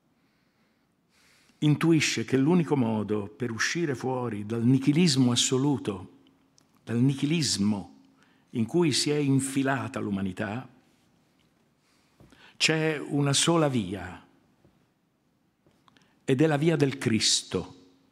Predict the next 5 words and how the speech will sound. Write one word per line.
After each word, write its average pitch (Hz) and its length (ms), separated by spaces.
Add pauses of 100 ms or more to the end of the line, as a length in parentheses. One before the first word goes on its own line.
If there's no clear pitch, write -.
(1200)
Ma 131 160
il 139 160
Cristo 180 440
di 143 100
Dostoevsky 131 1120